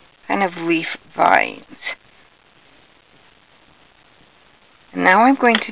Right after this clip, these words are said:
take my Tortolene and I'm going to blend it. I'm gonna get it wet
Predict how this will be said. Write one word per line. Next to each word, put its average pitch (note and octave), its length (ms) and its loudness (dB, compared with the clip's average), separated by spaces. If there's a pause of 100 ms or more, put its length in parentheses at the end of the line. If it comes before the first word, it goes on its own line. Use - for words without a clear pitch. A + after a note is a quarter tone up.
(160)
take G#3 320 -2 (760)
my F#3+ 460 4 (3000)
Tortolene G3 460 -2
and G3 160 2
I'm F#3+ 220 2
going F#3+ 360 -4
to F#3 60 -8 (120)
blend G2 420 -2
it. - 120 -2
I'm - 120 0
gonna - 160 -6
get F#2 200 -6
it G#2 140 2 (840)
wet F#3 520 0